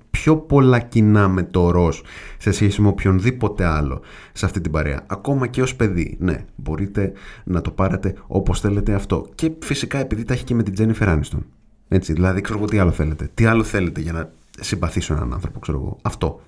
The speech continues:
Τελείωσε. Τα είχε με την Jennifer Aniston, τελείωσε. Με αυτόν είμαστε. Με ποιον θα είμαστε; Με τον γίγαντα θα είμαστε. Ε, όσο μεγάλωνα, όλο αυτό άρχισε σιγά σιγά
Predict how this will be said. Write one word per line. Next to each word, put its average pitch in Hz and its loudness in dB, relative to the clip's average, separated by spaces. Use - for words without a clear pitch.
Τελείωσε. 78 -2
Τα 104 4
είχε 87 -4
με 76 -8
την 85 -2
Jennifer 101 2
Aniston, 160 6
τελείωσε. 107 4
Με 95 6
αυτόν 107 6
είμαστε. 85 4
Με 87 4
ποιον 92 0
θα 82 0
είμαστε; - -2
Με 113 4
τον 104 6
γίγαντα 90 2
θα - -2
είμαστε. 80 -6
Ε, 147 0
όσο 170 -2
μεγάλωνα, 78 0
όλο 165 -2
αυτό 151 -4
άρχισε 160 -6
σιγά 139 0
σιγά 117 -4